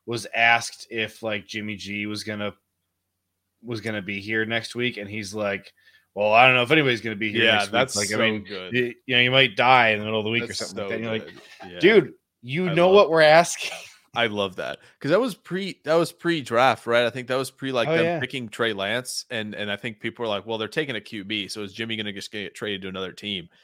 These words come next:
Speaker 2: I definitely remember that 'cause it was, like, right before the draft. Everybody was having so much fun with it. Uh,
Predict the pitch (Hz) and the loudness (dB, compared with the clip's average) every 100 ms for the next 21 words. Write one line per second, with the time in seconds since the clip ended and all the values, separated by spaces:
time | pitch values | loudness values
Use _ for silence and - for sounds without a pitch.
0 | _ _ - 113 107 123 117 107 98 90 | _ _ -6 -4 0 -2 -2 -6 -6 -8
1 | 87 - - 113 113 110 117 123 131 139 | -10 -12 -10 -8 -4 -4 0 0 0 -6
2 | 120 104 104 92 92 - 117 117 117 104 | -6 -6 -6 -6 -6 -8 -8 -6 -6 -6
3 | 104 95 - 107 98 - 104 104 98 98 | -8 -8 -10 -8 -8 -6 -6 -6 -4 -6
4 | - _ _ _ _ - 98 98 90 85 | -8 _ _ _ _ -4 2 4 4 0